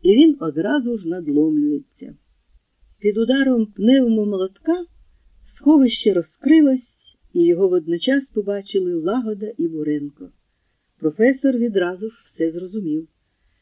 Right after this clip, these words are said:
"Сподіваюсь, ви негайно повідомите міліцію". І попрямував до ліфта. Щось у виразі обличчя Лагоди йому не сподобалось, і вже натиснувши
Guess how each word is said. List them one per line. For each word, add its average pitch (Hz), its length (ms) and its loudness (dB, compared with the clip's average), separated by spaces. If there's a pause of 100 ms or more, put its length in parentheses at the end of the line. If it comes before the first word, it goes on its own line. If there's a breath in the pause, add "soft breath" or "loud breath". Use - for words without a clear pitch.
(260)
"Сподіваюсь, 156 840 -2 (220)
ви 151 120 -6
негайно 160 480 -4
повідомите 165 600 -4
міліцію". 254 540 0 (580)
І 330 120 6
попрямував 233 640 -2
до 170 100 0
ліфта. 160 420 -8 (920)
Щось 330 420 4
у 254 140 0
виразі 226 600 0
обличчя 180 540 -2
Лагоди 208 420 -2
йому 175 220 -2
не 220 100 -6
сподобалось, 180 720 -4 (720)
і 208 80 6
вже 220 200 4
натиснувши 254 840 2